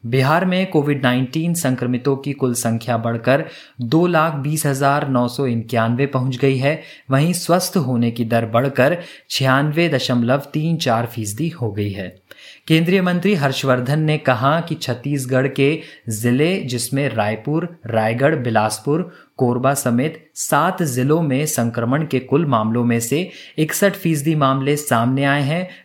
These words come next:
वहीं राज्य में इस महामारी के कारण हुई मौतों में से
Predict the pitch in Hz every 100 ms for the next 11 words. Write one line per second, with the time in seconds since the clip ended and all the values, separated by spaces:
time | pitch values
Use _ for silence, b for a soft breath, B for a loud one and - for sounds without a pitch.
0 | 127 127 139 110 117 165 160 190 180 185
1 | 143 - 120 120 117 113 135 135 131 120
2 | 120 131 117 131 110 101 104 165 165 127
3 | 123 139 165